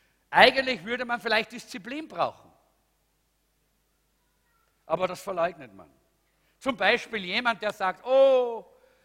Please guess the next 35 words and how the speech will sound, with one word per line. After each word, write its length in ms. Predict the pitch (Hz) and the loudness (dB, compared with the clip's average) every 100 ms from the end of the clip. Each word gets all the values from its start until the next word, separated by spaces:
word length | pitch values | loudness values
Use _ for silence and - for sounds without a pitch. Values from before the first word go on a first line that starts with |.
| _ _ | _ _
niemand 480 | 135 214 302 277 208 | -8 -2 -2 -2 -6
will 140 | 247 254 | -10 -10
mich 180 | 254 | -12
zum 180 | - 247 | -12 -16
Freund 480 | 180 165 214 262 233 | -12 0 0 0 -10
und 120 | 233 | -16
mit 100 | 240 | -16
mir 160 | 214 240 | -8 -8
Gemeinschaft 760 | 233 208 233 254 - 233 - | -6 -10 -12 -14 -8 -8 -6
haben. 440 | 196 202 202 202 175 _ _ _ - | -6 -6 -6 -14 -20 _ _ _ -16
Ich 140 | 208 | -6
glaube, 380 | 202 233 285 247 | 2 4 4 0
das 200 | 240 226 | -4 -4
ist, 160 | 185 | -8
weil 180 | 214 226 | 0 0
Gott 400 | - 220 285 277 | 4 6 6 4
mich 240 | 240 240 - | -10 -12 -10
für 180 | 220 | -10
eine 160 | 220 208 | -8 -10
Zeit 500 | - 185 208 226 - _ _ | -10 -6 -4 -6 -12 _ _
in 100 | 170 | -10
ein 120 | 190 175 | -10 -8
einsames 500 | 165 190 185 170 139 | -12 -12 -14 -16 -16
Leben 280 | 139 107 | -16 -16
gestellt 420 | 101 92 95 82 _ | -20 -20 -20 -20 _
hat.“ 100 | _ _ _ _ _ _ _ _ _ _ _ _ _ _ _ _ - | _ _ _ _ _ _ _ _ _ _ _ _ _ _ _ _ 2
Aber 300 | 190 208 175 | 4 6 6
eigentlich 680 | 254 339 240 180 170 240 - - _ _ _ _ _ _ _ _ _ _ _ _ _ _ _ _ - | 6 4 -4 -10 -8 -8 -8 -20 _ _ _ _ _ _ _ _ _ _ _ _ _ _ _ _ -18
ist 200 | 196 214 | -14 -12
es 160 | - | -4
deine 380 | 196 190 190 175 - _ | 2 2 0 -6 -12 _
schlechte 580 | - 165 214 247 - 220 | -20 -2 0 0 -6 -12
und 140 | 208 | -12
negative 560 | 185 214 220 208 - 151 | -10 -10 -10 -12 -10 2
Haltung, 480 | 208 285 226 156 | 2 2 -4 -6